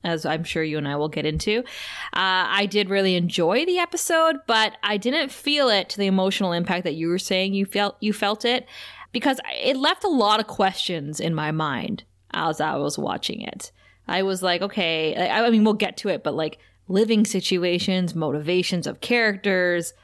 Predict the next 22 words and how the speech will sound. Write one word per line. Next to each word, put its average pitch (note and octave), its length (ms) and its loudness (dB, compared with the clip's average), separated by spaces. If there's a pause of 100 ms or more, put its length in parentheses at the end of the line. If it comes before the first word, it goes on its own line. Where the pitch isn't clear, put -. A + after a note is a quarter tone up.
(360)
ages G#3+ 460 2
at G3+ 140 -2
some G3 200 2
point. F#3+ 260 0 (180)
Where's C#4+ 500 6
Joyce? G#3 560 2 (300)
Like, A#3 80 2
I B3 100 2
ha-, C#4 160 -4
there's C4+ 180 0
a - 60 -2
couple G4+ 400 2
of - 80 -2
things C#4+ 260 0
that A3 120 -2
came A3+ 260 0
up F3+ 240 2
in F#3+ 160 2
this F3+ 160 2
episode F3 440 0
that, F3 180 0
like, F3+ 280 0